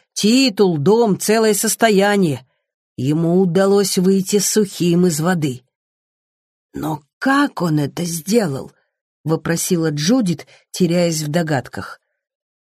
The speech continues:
«Как Тристрам убил своего отца,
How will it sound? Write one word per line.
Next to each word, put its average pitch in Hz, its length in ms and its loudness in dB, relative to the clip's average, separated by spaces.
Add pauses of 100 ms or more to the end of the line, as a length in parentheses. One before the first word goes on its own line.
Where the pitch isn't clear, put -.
«Как 285 440 0
Тристрам 190 800 -2
убил 190 400 0
своего 165 560 -2
отца, 220 640 -6